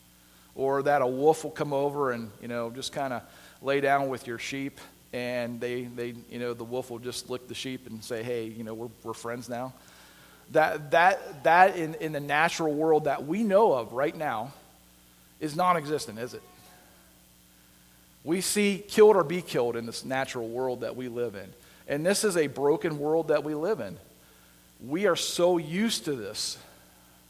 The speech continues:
And we are so used to the, the status quo of sin affecting everything that we don't even realize that it's broken. And so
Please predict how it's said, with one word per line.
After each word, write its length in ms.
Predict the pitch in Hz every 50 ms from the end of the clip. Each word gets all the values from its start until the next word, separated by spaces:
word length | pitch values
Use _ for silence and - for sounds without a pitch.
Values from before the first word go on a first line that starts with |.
| - _ _ _ _ _ _ _ _ - - - - - _ _
And 100 | 123 127
we 100 | 147 160
are 80 | 160 156
so 260 | 151 - - 196 180
used 500 | 175 170 170 185 196 190 - - - -
to 160 | - 170 156
the, 200 | 139 139 131 123
the 200 | 131 - - 139
status 460 | 135 - - 170 160 160 160 147 - -
quo 300 | - - 175 175 165 143
of 120 | 123 -
sin 540 | - - - - 214 208 156 120 113 120 127 - - - - - - - - -
affecting 520 | - 123 - - 202 190 202 - 165 143 131 -
everything 500 | 143 165 190 202 185 - - 131 123 117
that 180 | 120 120 120 117
we 120 | 139 185
don't 160 | 208 233 208 180
even 120 | 165 147
realize 540 | 139 151 175 185 165 139 127 120 120 117 -
that 140 | 127 123 123
it's 120 | 127 -
broken. 420 | - 131 131 135 127 - - - - - - - - _ _ - - _ _ _ _ _ _ _ _ _ _ _ _ _ _ _ _ _ _ _ _ _ _ _ _ _ _ _ _ _ _ _ _ _ _ _ _ _ - _ _ _ _ _ _ _ _ _ _ _ _ _
And 180 | - 151 147 135
so 440 | - - 170 160 151 147 139 131